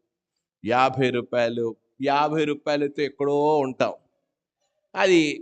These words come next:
వంద రూపాయలు, రెండు వందలు, మూడు వందలు, నాలుగు వందలు, ఇలాగా చాలా డబ్బులు." అయితే ఆ పిల్లవాడు, "డాడీ, సర్కస్ చూడాలి, నాకు డబ్బులు ఇవ్వండి" అని అడిగాడు.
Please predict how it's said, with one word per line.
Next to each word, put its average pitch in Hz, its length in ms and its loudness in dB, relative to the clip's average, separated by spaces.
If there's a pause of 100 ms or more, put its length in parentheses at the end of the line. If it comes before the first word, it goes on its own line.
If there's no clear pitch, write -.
(400)
వంద 156 280 -2
రూపాయలు, 139 560 0 (140)
రెండు 151 280 -4
వందలు, 131 760 -2 (320)
మూడు 147 260 2
వందలు, 143 380 -2
నాలుగు 151 380 0
వందలు, 151 280 0
ఇలాగా 160 440 2 (400)
చాలా 139 320 -2
డబ్బులు." 113 440 -8 (880)
అయితే 208 280 2 (460)
ఆ 156 220 4
పిల్లవాడు, 143 920 0 (220)
"డాడీ, 143 380 -2
సర్కస్ 143 680 -6
చూడాలి, 123 460 0 (680)
నాకు 120 280 -4
డబ్బులు 107 500 -2
ఇవ్వండి" 117 500 -4 (100)
అని 180 180 -2
అడిగాడు. 101 460 -8